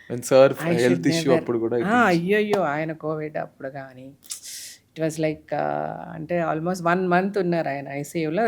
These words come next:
Speaker 2: వన్ మంత్ నేను, శివాని, శివాత్మిక కూడా ఐసీయూలోనే ఉన్నాం. We didn't see the sun. And it was like such a, అమ్మ, what a terrible experience it was. ఆ తర్వాత ఇంకా భయం ఎక్కువైపోయిందిరా. So that's the only thing I pray and I want, because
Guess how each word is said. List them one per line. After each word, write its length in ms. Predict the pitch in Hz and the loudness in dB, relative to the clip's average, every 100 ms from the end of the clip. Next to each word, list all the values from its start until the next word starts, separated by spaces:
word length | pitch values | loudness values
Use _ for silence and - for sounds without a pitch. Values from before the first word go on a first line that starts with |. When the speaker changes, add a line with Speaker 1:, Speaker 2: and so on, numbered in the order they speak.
| 190 | 2
Speaker 2:
వన్ 240 | 165 185 | 2 0
మంత్ 380 | 190 208 220 208 | 0 0 0 -2
నేను, 340 | 190 202 226 | 0 0 0
శివాని, 420 | 233 202 202 196 | 0 -2 0 -2
శివాత్మిక 460 | 190 185 185 180 175 | -2 -2 -2 -4 -4
కూడా 200 | 175 180 | -2 -2
ఐసీయూలోనే 520 | 165 160 160 151 - | -2 -4 -10 -10 -12
ఉన్నాం. 240 | - - - _ _ _ - | -14 -20 -20 _ _ _ -6
We 100 | 175 | -2
didn't 280 | 175 196 196 | 0 -2 -2
see 160 | 185 | -2
the 140 | 175 165 | -2 -2
sun. 220 | 160 151 - - _ _ _ _ _ _ _ _ _ - | -8 -10 -12 -20 _ _ _ _ _ _ _ _ _ -16
And 180 | - 175 | -14 -10
it 160 | 175 | -10
was 160 | 180 180 | -8 -6
like 200 | 185 180 | -8 -8
such 420 | - 170 _ - | -12 -16 _ -6
a, 120 | 202 196 180 | -2 0 0
అమ్మ, 280 | 165 165 165 160 | -2 -4 -4 -4
what 240 | - 156 | -6 -6
a 160 | 170 156 156 151 156 175 175 _ _ _ | -6 -6 -6 -8 -10 -12 -16 _ _ _
terrible 380 | 170 175 180 175 | -6 -4 -2 -2
experience 580 | 151 - 160 160 165 151 | -4 -10 -10 -8 -8 -10
it 140 | 160 | -8
was. 180 | 151 143 | -6 -4
ఆ 140 | 143 | -4
తర్వాత 340 | 147 160 180 175 | -2 0 0 0
ఇంకా 200 | 165 165 | -4 -4
భయం 280 | 156 160 160 | -4 -6 -6
ఎక్కువైపోయిందిరా. 680 | - - - - - - - _ _ - - - _ | -8 -10 -10 -18 -20 -20 -20 _ _ -20 -20 -20 _
So 100 | - 170 | -10 -2
that's 260 | 170 175 | 0 0
the 120 | - 185 | 2 2
only 280 | 190 220 | 4 2
thing 200 | 262 269 240 | 2 2 4
I 160 | 185 190 190 180 | 6 6 4 0
pray 240 | - 185 190 185 | -2 0 2 2
and 180 | 180 | 2
I 120 | 156 151 | 0 0
want, 240 | 147 143 165 | -4 -8 -6
because 300 | 175 240 | -2 -2